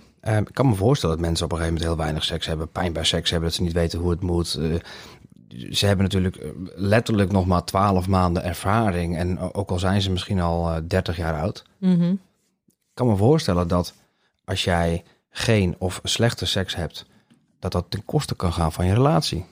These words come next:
Speaker 2: Mhm.
Speaker 1: Wat niet mag als je streng gelovig bent.
Speaker 2: En dat is dan weer het lastige, hè?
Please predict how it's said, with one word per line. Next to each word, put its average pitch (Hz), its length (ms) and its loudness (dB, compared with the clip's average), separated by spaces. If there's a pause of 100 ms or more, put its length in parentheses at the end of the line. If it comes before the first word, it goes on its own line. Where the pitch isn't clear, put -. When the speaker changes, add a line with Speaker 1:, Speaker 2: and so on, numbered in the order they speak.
(140)
Speaker 2:
Mhm. 160 140 -16 (640)
Speaker 1:
Wat 95 220 -2
niet 95 220 0
mag 92 340 0
als - 140 -8
je 92 60 -8
streng 87 300 -6
gelovig 82 380 -6
bent. 131 320 -4
Speaker 2:
En 196 80 -2
dat 196 140 4
is 190 100 -2
dan 156 160 2
weer 147 100 2
het 143 80 -6
lastige, 151 400 -2
hè? 170 160 4